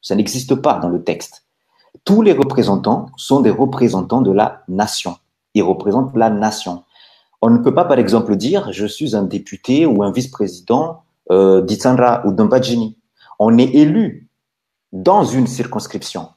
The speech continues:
mais on n'est pas élu par une circonscription. On est élu dans Itsandra, mais c'est pour représenter la nation.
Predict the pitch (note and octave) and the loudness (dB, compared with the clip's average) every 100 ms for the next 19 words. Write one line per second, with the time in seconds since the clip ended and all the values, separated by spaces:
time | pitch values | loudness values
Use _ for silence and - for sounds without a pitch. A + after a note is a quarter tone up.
0 | - G#2 G#2+ A#2+ E3 A#2+ A#2+ D#3 E3 F3 | -6 -2 -2 -2 -2 0 -2 -2 -2 0
1 | E3 - - G2+ - G2+ - - - - | 0 -2 -8 -12 -10 -12 -12 -16 -16 -14
2 | E2 - _ - G#2 G#2+ C3 C3 C#3 C3+ | -16 -16 _ -6 -2 0 2 2 0 -4
3 | - - - _ F#2+ C#3 C#3 A2+ - A2+ | -6 -16 -20 _ -2 0 2 0 -2 0
4 | D#3 D4+ - A2 G#3+ B3 - B2 A#2 D3+ | 0 0 -2 -2 -2 -4 -4 -2 0 -2
5 | - G#2+ G#2+ - G3+ - F#2+ A2 D#3 D3+ | -2 -4 -4 -6 -8 -10 -4 0 0 -2
6 | - C#3 C3 | -6 -8 -10